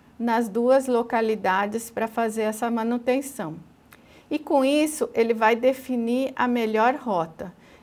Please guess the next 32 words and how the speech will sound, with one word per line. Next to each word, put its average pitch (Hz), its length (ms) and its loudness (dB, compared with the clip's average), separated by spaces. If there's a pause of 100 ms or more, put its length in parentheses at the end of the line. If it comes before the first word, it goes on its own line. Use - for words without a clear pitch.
Então, 202 360 -4
saindo 208 500 -2
da 233 180 2
base, 247 640 0 (100)
que 247 120 -2
é 202 100 0
um, 247 420 -4 (640)
aí 214 240 -2
eu 202 160 2
chego 190 680 -4 (440)
nesse 202 560 -8 (200)
primeiro 196 400 -2
local, 214 640 -2 (140)
que 254 100 0
é 220 60 2
o 220 80 0
dois, 233 760 2
e 269 120 -8
depois 254 480 2
vou 226 180 0
para 233 320 2
o 262 40 -6
três 240 600 0
e 277 140 -6
volto 214 420 0
para 226 280 2
a 269 40 0
base. 175 480 -4 (360)
Então, 262 240 2
é 277 80 4
justamente 285 1000 0
esses, 247 800 2